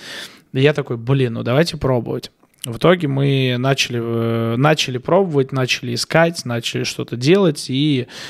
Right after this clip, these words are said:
э, заказали какую-то первую партию, я уже не помню, то ли Тайвань, то ли Китай было, что-то такое. В общем, попробовали посмотреть, что это такое, как это работает. <sighs> Два года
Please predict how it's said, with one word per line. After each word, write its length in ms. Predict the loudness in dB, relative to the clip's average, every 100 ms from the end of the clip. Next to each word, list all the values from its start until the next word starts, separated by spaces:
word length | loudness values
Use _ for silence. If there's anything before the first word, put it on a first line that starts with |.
| -18 -10
э, 1160 | -4 0 2 2 0 0 -2 -4 -4 -4 -6 -4
заказали 600 | 0 2 2 4 4 4 0
какую-то 400 | -2 0 0 0
первую 420 | 2 2 2 -2
партию, 1200 | 0 0 0 -2 -2 0 0 0 0 -2 -4 -6
я 120 | -4
уже 120 | -4 -4
не 60 |
помню, 360 | -4 -4 -4 -6
то 100 | -6
ли 140 | -8
Тайвань, 360 | -2 -2 0 -2
то 100 | -2
ли 80 | -6
Китай 340 | -8 -2 0
было, 240 | 0 -4 -4
что-то 220 | -4 -4
такое. 360 | -6 -4 -6 -6 _ 0
В 100 | 2
общем, 320 | 2 0 -4 -2
попробовали 680 | 0 2 4 2 0 -6 -6
посмотреть, 540 | -8 -6 -2 2 2
что 220 | 2 -2 0
это 200 | 0 -2
такое, 480 | -10 -2 2 2 2
как 220 | -2 -6
это 160 | -6 -6
работает. 540 | -4 -4 -6 -10 -14 -20 -16 -14 -12 -12 -14 -16 -20 -20 -20 -20 _ -4
<sighs> 760 | 0 0 -2 -6 -8 -10 -10 -8
Два 360 | 0 4 4
года 600 | 2 2 2 4 0 -4